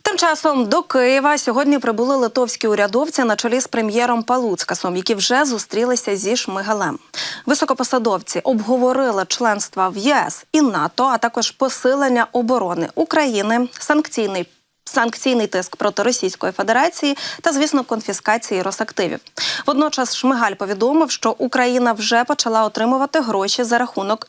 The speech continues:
заморожених активів Російської Федерації.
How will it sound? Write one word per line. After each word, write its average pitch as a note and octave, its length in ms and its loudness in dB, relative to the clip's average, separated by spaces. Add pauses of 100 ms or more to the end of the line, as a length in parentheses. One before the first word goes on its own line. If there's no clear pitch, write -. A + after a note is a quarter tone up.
заморожених B3 720 0
активів A3 480 -2
Російської F#3 480 -2
Федерації. - 580 -2